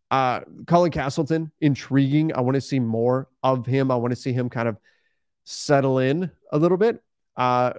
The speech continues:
we didn't see a lot in terms of the shot blocking. I think he blocked one shot, but I'd like to see a little bit more controlling the paint, particularly around the rim from him. Um,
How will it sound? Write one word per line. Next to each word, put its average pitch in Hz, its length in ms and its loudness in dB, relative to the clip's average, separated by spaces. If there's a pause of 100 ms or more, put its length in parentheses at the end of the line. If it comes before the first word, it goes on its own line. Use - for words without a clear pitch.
(580)
we 151 140 2
didn't 202 240 0
see 226 180 -4
a 185 80 2
lot 123 480 0
in 147 80 -4
terms 131 300 -4
of 117 240 -2
the 123 80 -4
shot 131 320 -2
blocking. 123 340 -2
I 120 40 0
think 139 120 -8
he 131 60 -2
blocked 123 300 -2
one 120 240 -2
shot, 113 320 0 (340)
but 135 100 -2
I'd 131 80 0
like 147 160 -2
to 135 80 -8
see 147 120 -2
a 135 60 2
little 135 320 -2
bit 147 200 -2
more 131 600 -2
controlling 135 580 -2
the 123 80 -2
paint, 139 300 -4
particularly 131 360 -2
around 120 240 0
the 117 80 -4
rim 143 320 0 (280)
from 156 160 2
him. 170 260 2 (340)
Um, 139 380 0